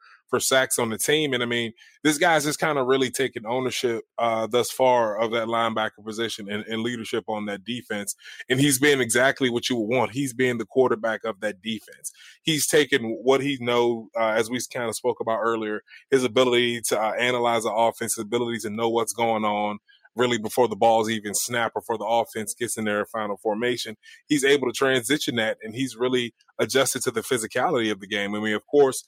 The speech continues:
we all saw against Wake Forest where he kinda got ran over by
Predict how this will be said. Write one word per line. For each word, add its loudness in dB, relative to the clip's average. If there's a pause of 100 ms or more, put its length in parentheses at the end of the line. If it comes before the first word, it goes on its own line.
(280)
we 2
all 6
saw -4
against -12
Wake -6
Forest -6
where -6
he -14
kinda -8
got -10
ran -8
over -12
by -8